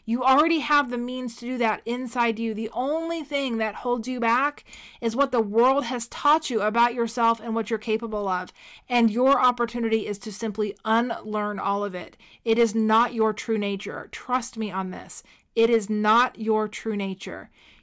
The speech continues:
Your true nature is one of abundance. It is one of power. It is one of light. It is one of joy. It is one of love.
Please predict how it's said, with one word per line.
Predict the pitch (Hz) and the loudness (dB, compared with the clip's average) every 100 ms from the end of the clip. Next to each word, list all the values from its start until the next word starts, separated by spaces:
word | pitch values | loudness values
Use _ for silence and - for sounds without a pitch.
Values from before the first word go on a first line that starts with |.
| - | 0
Your | 220 247 | 4 4
true | - - | 2 -4
nature | 269 240 226 175 | -4 -4 -4 -6
is | 190 | -6
one | 208 202 | -4 -4
of | 208 | -4
abundance. | 196 190 190 185 - - - | -4 -4 -4 -8 -12 -18 -8
It | 202 | -6
is | 196 | -6
one | 202 208 208 | -4 -4 -4
of | 208 | -6
power. | - 196 180 196 | -6 -4 -4 -6
It | - 196 | -8 -8
is | 190 | -6
one | 196 208 | -4 -2
of | 214 | -4
light. | 196 190 180 - - _ _ - | -4 -4 -4 -8 -20 _ _ -10
It | 214 | -8
is | 190 | -6
one | 208 214 | -2 -2
of | 233 | -2
joy. | 202 214 196 170 - - _ _ | -2 -2 -2 -4 -8 -18 _ _
It | - 220 | 0 0
is | 202 | 0
one | 202 208 208 | -2 -2 -2
of | 185 | -2
love. | 196 185 175 - | 0 0 -2 -8